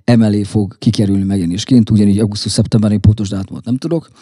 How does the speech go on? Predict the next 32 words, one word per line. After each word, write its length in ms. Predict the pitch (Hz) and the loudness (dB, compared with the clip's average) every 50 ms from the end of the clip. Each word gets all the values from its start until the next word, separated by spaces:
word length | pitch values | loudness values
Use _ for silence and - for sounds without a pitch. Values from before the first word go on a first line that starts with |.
| - - - _ | -20 -20 -20 _
a 460 | _ _ - 98 101 101 101 98 113 117 | _ _ -6 -4 -2 -2 -2 -4 -6 -6
válogatás 600 | - 104 101 95 98 95 92 - - 95 98 - | -2 -2 0 0 0 -2 -4 -4 -2 -2 -2 -2
lemez 280 | 107 95 90 90 101 | -2 -2 -2 0 2
is. 240 | 135 160 160 - - _ - - - - - - - - - - | 2 2 0 -2 -8 _ -20 -20 -20 -20 -20 -20 -20 -20 -14 -8
Most 120 | - 104 104 | -8 -6 -4
a 40 | |
sorról 260 | 107 - 180 175 156 135 | -2 -2 0 0 -2 -2
következő 420 | - 170 151 131 - 147 123 135 | 0 0 -2 -2 0 -2 -2 0
lemez 260 | 139 139 139 131 - | 0 0 0 0 0
ezáltal 340 | 135 127 139 135 123 - 131 | 0 2 2 2 2 2 2
nem 140 | 131 131 123 | 4 4 4
biztos, 340 | 113 101 - - 104 - - | 2 2 0 -2 -4 0 2
hogy, 220 | 113 107 101 101 | 2 2 2 2
hogy 180 | 104 101 107 113 | 2 2 4 6
még 180 | 113 110 107 | 6 6 6
idén 240 | 120 98 101 98 98 | 4 4 2 2 2
megjelentetjük, 880 | 107 107 104 113 120 123 127 123 - 143 127 127 - 165 151 - - - | 2 2 2 4 4 4 2 2 2 0 0 2 2 0 0 0 0 0
lehet, 240 | 110 110 104 98 | 2 2 2 2
hogy 80 | - 104 | 2 0
csak 240 | - - 107 101 - | 2 2 0 2 4
jövő 360 | 110 107 101 101 101 101 110 123 - - - | 4 4 4 4 4 2 0 -4 -8 -14 -10
év 280 | - 98 98 98 98 101 | -6 -4 -2 -2 -2 -2
február 340 | - - 113 98 87 90 87 | -2 0 0 0 2 2 2
elejé, 140 | 101 123 127 | 2 2 4
de, 120 | 117 113 | 2 2
de 220 | 110 - 123 123 - - | 0 0 -2 -2 0 2
az, 180 | 139 131 117 | 2 2 4
amire 240 | 123 113 110 107 110 | 4 4 4 4 4
most 200 | 117 117 110 - | 4 4 4 2
koncentrálunk, 680 | - 139 135 123 - 123 107 107 104 104 98 98 98 | 2 0 0 2 0 0 0 0 0 0 0 -2 -2
ez 140 | 101 98 98 | -2 0 0
a, 60 | 101 | 0